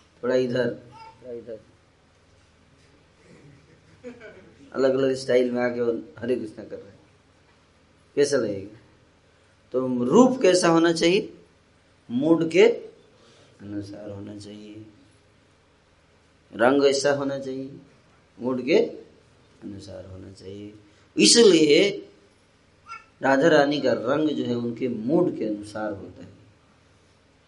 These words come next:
कृष्ण का रंग भी उनके मूड के अनुसार होता है। इसे समझना है। हम्म?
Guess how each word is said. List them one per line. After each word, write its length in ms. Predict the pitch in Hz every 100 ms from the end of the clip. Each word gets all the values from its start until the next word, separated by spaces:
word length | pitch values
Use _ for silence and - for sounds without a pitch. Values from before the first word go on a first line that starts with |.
| _ _ _ _ _ _ _ _
कृष्ण 300 | 135 135 -
का 120 | 113
रंग 340 | 104 117 131 120
भी 160 | 143
उनके 280 | 147 120 123
मूड 340 | 117 120 123 123
के 100 | 180 - - _ _ _ _ _ _ _ -
अनुसार 360 | 95 98 101 143 160 _ _ -
होता 220 | 85 92
है। 140 | 90 - _ _ _ _ _ _ -
इसे 140 | 123
समझना 400 | 120 123 117 98
है। 100 | 85 - _ _ _ _ _ _ _ _ _ _ _ _ _ _ _ _ _ _ _ _ _
हम्म? 140 | 117